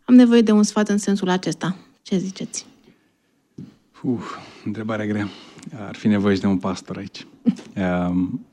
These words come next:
Speaker 2: vorbim de o dinamică între un urmaș al lui Iisus și cineva care nu, și nu împărtășește valorile,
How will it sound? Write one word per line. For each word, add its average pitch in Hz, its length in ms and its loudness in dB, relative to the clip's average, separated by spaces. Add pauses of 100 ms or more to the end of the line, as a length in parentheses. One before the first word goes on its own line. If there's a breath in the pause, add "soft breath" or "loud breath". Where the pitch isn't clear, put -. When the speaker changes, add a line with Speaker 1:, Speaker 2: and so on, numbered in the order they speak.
(140)
Speaker 2:
vorbim 101 400 8
de 107 100 8
o 101 100 4
dinamică 101 500 4
între 95 340 0
un 92 320 0
urmaș 90 320 -2
al 95 80 2
lui 90 80 4
Iisus 92 220 -2
și - 160 -10
cineva 90 340 -2
care 87 200 -4
nu, 90 360 4
și 101 160 -6
nu 98 120 6
împărtășește 87 540 2
valorile, 85 460 -2